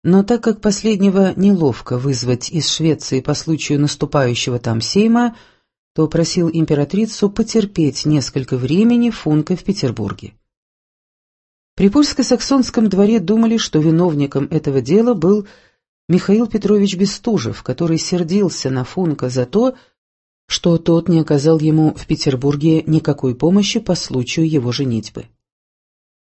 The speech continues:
Действительно, Бестужев донёс своему двору о словах Брюля, что Функ назначен к петербургскому двору более по желанию императрицы, чем короля.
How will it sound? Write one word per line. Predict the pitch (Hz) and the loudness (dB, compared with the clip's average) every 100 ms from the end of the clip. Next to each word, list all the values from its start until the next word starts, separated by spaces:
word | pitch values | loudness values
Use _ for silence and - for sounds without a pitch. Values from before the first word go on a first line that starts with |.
| - | -4
Действительно, | 185 208 156 139 135 131 | -2 0 0 0 0 -2
Бестужев | 131 165 - 269 214 | -2 -4 -2 0 2
донёс | 185 196 208 | 2 2 2
своему | - 156 143 139 | 0 0 0 0
двору | 123 151 226 | 0 0 2
о | 240 | 0
словах | - 147 180 156 | 0 0 0 0
Брюля, | 151 139 120 98 98 _ _ _ _ _ | -2 0 -2 -4 -8 _ _ _ _ _
что | - - | -6 -4
Функ | 165 - 214 196 | -2 0 0 2
назначен | 151 131 151 151 - 131 | 0 2 2 0 -2 -4
к | 104 | -2
петербургскому | 147 143 139 127 120 - 131 131 | -4 -2 -2 -2 -4 -4 -4 0
двору | 147 220 | 2 2
более | 214 220 233 233 214 | 2 2 2 2 2
по | - 175 | 0 -2
желанию | 180 185 190 185 | 0 2 2 2
императрицы, | 185 202 208 - 151 113 - | 2 2 2 2 0 -2 -6
чем | 113 143 | -4 -2
короля. | 131 147 143 123 95 | -2 -2 -2 -2 -4